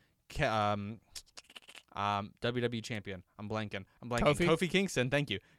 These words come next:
Speaker 1: Kofi Kingston has had it for a good long period of
Speaker 2: Yeah.
Speaker 1: time. This belt needs to go to four people in the span of six months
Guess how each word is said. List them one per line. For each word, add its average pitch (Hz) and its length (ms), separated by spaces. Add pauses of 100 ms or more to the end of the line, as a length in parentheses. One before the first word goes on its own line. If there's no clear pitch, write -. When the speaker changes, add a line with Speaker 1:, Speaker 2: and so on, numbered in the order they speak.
Speaker 1:
Kofi 156 240
Kingston 143 440
has 110 140
had 123 120
it - 100
for 123 100
a 110 80
good 120 600 (100)
long 113 400
period 107 400
of - 60
Speaker 2:
Yeah. 147 100
Speaker 1:
time. 104 260 (540)
This 147 300
belt 180 320
needs 147 320
to 170 80
go 135 540 (800)
to 160 180
four 160 440
people 123 640 (340)
in 139 140
the 143 120
span 147 340
of 131 140
six - 340
months 135 600